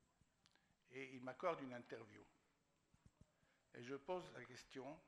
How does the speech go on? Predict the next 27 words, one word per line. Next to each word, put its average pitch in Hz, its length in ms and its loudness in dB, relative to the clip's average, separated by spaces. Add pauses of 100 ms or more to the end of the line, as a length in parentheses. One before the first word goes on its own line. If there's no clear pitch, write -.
(320)
à 120 100 0
Rabin, 120 380 -2 (100)
je 127 120 -8
dis, « 123 240 -6
Est-ce 139 180 0
que - 140 -6
vous 135 180 -2
pensez 143 500 -2
que - 140 -10
l'Égypte 131 720 -6 (1040)
menaçait 139 760 -2 (520)
Israël 123 600 2 (500)
avant 127 260 0
que 135 140 -6
Israël 123 500 0
ne 117 120 -4 (280)
déclenche 123 480 -4
la 117 80 -4
guerre ? » 101 380 -10 (1600)
Et 135 80 0
Rabin, 170 560 2 (360)
qui - 80 -10
était 135 220 -2
un 135 40 6
militaire 131 580 4
tout 123 140 -4
droit, 123 540 6